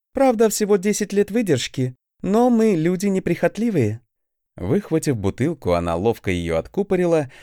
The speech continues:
и сноровисто наполнила две кружки. Подвинув к Элли одну из них, островитянка подняла свою и шутливо отсалютовала подруге.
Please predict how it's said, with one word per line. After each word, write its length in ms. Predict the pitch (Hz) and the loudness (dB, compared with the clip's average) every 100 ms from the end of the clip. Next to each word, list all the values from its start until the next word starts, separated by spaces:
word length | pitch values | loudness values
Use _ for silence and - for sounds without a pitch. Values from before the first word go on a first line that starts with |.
| - | -10
и 140 | - 214 | -6 -4
сноровисто 760 | - 147 120 95 143 - 117 | -2 0 2 0 -2 -2 -2
наполнила 580 | 104 - 117 110 98 90 | 0 0 0 2 2 0
две 240 | 87 101 | 0 -4
кружки. 580 | 127 95 87 - 82 - - _ _ _ _ | -2 -6 -8 -8 -12 -12 -18 _ _ _ _
Подвинув 440 | 196 156 214 202 | -2 0 0 0
к 100 | - | 0
Элли 220 | 175 165 156 | 0 2 2
одну 380 | - 113 101 | 0 0 0
из 180 | 90 85 | -2 -2
них, 320 | 95 160 139 | -2 -2 -2
островитянка 720 | 90 90 - 90 95 180 170 143 | -4 -2 -2 -4 -2 -2 -2 -2
подняла 400 | 123 101 98 90 | -2 0 0 0
свою 500 | - 90 101 175 160 _ _ | -2 -2 0 -2 -6 _ _
и 160 | - 233 | -8 -4
шутливо 540 | - 180 131 160 160 | -2 -2 0 0 0
отсалютовала 760 | - 127 - 139 135 95 87 85 | 0 -4 -4 -2 0 0 2 0
подруге. 560 | 110 107 104 82 73 | 0 0 -2 -4 -10